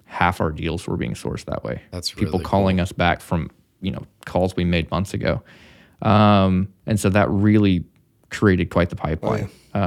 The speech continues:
Speaker 1: Uh, and I think that's still a very tried and true way of doing it because these local people, they know their market. They probably know
Speaker 3: Yep.
Speaker 1: the sellers.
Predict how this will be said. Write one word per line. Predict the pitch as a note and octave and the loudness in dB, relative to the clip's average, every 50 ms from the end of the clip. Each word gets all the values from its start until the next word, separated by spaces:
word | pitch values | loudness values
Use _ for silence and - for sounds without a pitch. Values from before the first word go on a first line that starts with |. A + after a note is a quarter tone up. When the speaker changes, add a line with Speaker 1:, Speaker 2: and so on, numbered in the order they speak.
| D#2 C2 | -2 -2
Speaker 1:
Uh, | C2 C2 | -2 -2
and | E2 F#2 | 0 0
I | F#2 | 0
think | F#2 - G2 G2 - | 0 0 -2 0 0
that's | E2+ F2+ - | 0 -2 -2
still | - - F2+ F2 C2 | -2 -2 -2 0 0
a | B1+ | -2
very | F#2 G2 G#2 G2+ G2 F#2+ F#2 F2 E2+ E2+ | -4 -6 -4 0 2 2 4 4 2 0
tried | F2 - - F#2+ F2+ E2+ D#2+ | -4 -4 -2 0 0 0 0
and | E2 D#2 | -2 -4
true | - - F2 E2+ | -4 -4 -4 -4
way | E2 D#2 D2 | -2 -4 -4
of | F2 G2 | -4 -4
doing | - D#2+ C#2 C2 E2+ - | -4 -4 -4 -4 -6 -8
it | - - | -8 -8
because | - F2 F2+ G2+ G2 | -8 -6 -6 -6 -4
these | - G2 G2 - | -2 -2 -2 0
local | F#2 F#2 F#2 F#2 F#2 - G2+ | 0 0 0 0 0 -2 -4
people, | F#2 - F#2+ F#2 - F#2+ F#2+ F2+ F2+ - - _ _ _ _ _ _ | 0 0 0 0 2 2 0 0 0 -4 -12 _ _ _ _ _ _
they | - B2 | 4 6
know | B2+ G#2+ G2+ G2 | 6 8 8 8
their | F#2+ F#2+ F#2 | 8 6 6
market. | F#2 F2 E2 F2+ F2 - - D#2+ - - _ _ | 4 4 2 0 0 0 -2 -4 -4 -8 _ _
They | - G2 | -8 -8
probably | - - C#3 D#3 C3 F#2+ F#2 | -2 0 0 2 2 2 2
know | F2+ F2+ | 2 2
Speaker 3:
Yep. | F2+ | 2
Speaker 1:
the | F2+ | 0
sellers. | E2+ - E2+ D#2 D#2 D#2+ E2 E2 E2+ - - | 0 0 0 0 2 2 0 0 -2 -4 -10